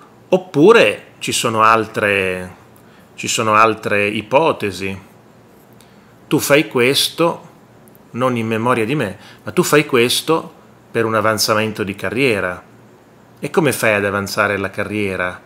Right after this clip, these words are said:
Eh, magari le informazioni che tu fai uscire servono a un'area politica che fa in modo di ricompensarti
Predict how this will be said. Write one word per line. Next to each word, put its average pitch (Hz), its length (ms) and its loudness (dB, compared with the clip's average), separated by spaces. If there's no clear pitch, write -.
Eh, 120 380 -4
magari 113 1500 0
le 127 100 -4
informazioni 127 760 0
che - 160 -8
tu 165 80 0
fai 120 300 -2
uscire 131 720 0
servono 117 1300 2
a 135 100 4
un'area 127 540 4
politica 160 960 0
che 139 140 -4
fa 127 200 0
in 156 140 2
modo 143 800 2
di 113 160 -2
ricompensarti 120 1500 -2